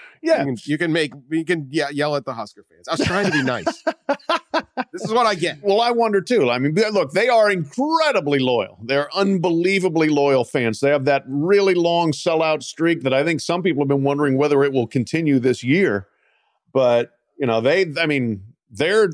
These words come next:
Speaker 1: among the best fans in the history of college football in terms of backing their team. Uh, reputation that they are so classy and respectful of the visiting team. Eh, as long as they're beating the visiting team, that's the case. And I was there when I was in school, and I watched them,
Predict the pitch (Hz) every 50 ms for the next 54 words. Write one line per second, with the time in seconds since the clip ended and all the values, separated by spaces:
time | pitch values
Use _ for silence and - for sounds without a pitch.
0 | - - - 160 160 180 208 214 185 175 139 175 180 170 - - - 185 185 175
1 | 165 147 156 147 131 123 - 170 190 - - - 175 160 143 131 - 165 151 143
2 | 131 - - 165 151 143 156 135 135 127 - - 151 143 120 - 131 110 - -
3 | 147 143 139 - 139 131 120 123 117 110 - - 139 120 104 95 151 - _ -
4 | 127 139 135 127 131 143 139 151 214 254 262 233 220 214 160 - - 196 220 226
5 | 196 - - 185 156 143 139 151 143 - 165 170 160 156 139 - - - - -
6 | - 294 302 302 302 294 269 - - - - 151 180 220 220 214 208 185 - -
7 | 208 202 196 196 151 147 156 147 147 139 139 - - - _ - 226 208 - _
8 | - 190 175 160 160 139 147 131 123 131 190 196 180 180 202 180 190 190 185 180
9 | - - 185 185 185 180 180 180 180 175 175 175 160 143 _ _ _ _ _ -
10 | - 349 349 339 339 320 285 285 262 202 226 311 339 330 277 226 254 202 143 139
11 | 240 240 214 196 165 143 135 120 135 131 113 117 117 117 113 113 - - 120 104
12 | 104 107 123 135 147 147 147 - - - 143 135 - 135 107 95 - - 127 117
13 | 135 175 220 240 220 208 147 156 175 180 190 196 190 175 165 156 160 175 180 165
14 | 165 170 147 - - - 165 175 185 175 170 151 147 151 170 175 165 170 170 -
15 | - 175 170 160 147